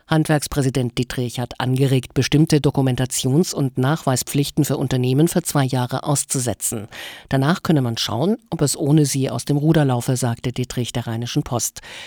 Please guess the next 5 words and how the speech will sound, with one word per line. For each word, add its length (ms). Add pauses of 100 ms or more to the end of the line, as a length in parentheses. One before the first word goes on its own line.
(180)
Die 80
Wirtschaft 400
brauche 340
neben 320
Bürokratieabbau 1040